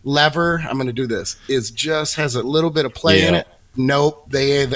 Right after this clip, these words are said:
Speaker 1: either both better have play or they shouldn't if you maintain your equipment well anyway, because it's an easy fix. But I, little things like that will sit on my brain
Speaker 2: Yeah.
Speaker 1: and bother me so much that it's distracting and I won't use it.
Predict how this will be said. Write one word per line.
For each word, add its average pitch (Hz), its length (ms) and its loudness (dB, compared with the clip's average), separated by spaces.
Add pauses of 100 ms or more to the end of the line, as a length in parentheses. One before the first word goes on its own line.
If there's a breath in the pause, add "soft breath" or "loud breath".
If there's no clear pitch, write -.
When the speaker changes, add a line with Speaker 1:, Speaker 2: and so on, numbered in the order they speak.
Speaker 1:
either 127 300 0
both 127 480 0
better 185 200 2
have 180 200 0
play 180 400 0 (320 loud breath)
or 135 240 2
they 120 160 -2
shouldn't 190 520 2
if 131 140 -2
you 143 100 2
maintain 151 600 2
your 135 140 2
equipment 175 580 0
well 120 560 0
anyway, 104 640 0 (300 loud breath)
because 139 280 0
it's 127 160 -6
an 120 140 -2
easy 123 400 -4
fix. - 400 -4
But 110 160 -4
I, 117 80 0 (220)
little 196 240 2
things 226 360 0
like 156 220 0
that 151 320 0 (200 loud breath)
will 131 120 0
sit - 280 2
on 160 140 2
my 135 160 2
brain 117 560 0 (580 soft breath)
Speaker 2:
Yeah. - 200 2
Speaker 1:
and 131 180 2
bother 160 340 4
me 151 140 0
so 156 220 0
much 151 180 0
that 151 140 2
it's 139 140 -4
distracting 127 800 2
and 110 80 -4
I 113 100 0
won't 113 260 0
use 117 240 0
it. - 120 -14